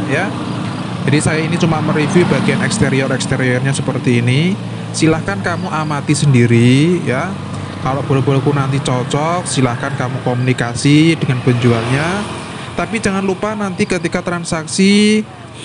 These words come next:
mau transaksi silahkan di video call dulu ya, boloku. Nanti sekla-, di screenshot wajahnya. Biar kalau terjadi hal sesuatu yang tidak diinginkan, nanti mudah untuk penyelesaian masalahnya gitu.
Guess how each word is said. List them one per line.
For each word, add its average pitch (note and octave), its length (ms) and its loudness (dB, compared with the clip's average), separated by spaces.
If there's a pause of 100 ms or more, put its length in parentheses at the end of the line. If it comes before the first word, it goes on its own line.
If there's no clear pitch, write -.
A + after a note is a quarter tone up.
(120)
mau E3 160 -4
transaksi D#3+ 480 -4
silahkan D#3+ 580 0
di D#3+ 140 -4
video D3 400 4
call C#3+ 240 -4
dulu D3 240 2
ya, C#3 80 6
boloku. A#2+ 560 0 (1300)
Nanti C#3+ 640 2
sekla-, D3 400 -2 (160)
di C#3 320 6
screenshot C#3 560 -2
wajahnya. A#2 880 0 (400)
Biar C3 480 0
kalau C3 240 -4
terjadi C3 400 2
hal B2+ 240 4
sesuatu B2 400 0
yang B2+ 240 4
tidak A#2+ 240 -2
diinginkan, B2+ 720 0 (420)
nanti B2+ 300 0
mudah C#3+ 480 2
untuk B2+ 640 2 (160)
penyelesaian B2 480 0
masalahnya A2 640 0 (240)
gitu. G#2+ 320 -2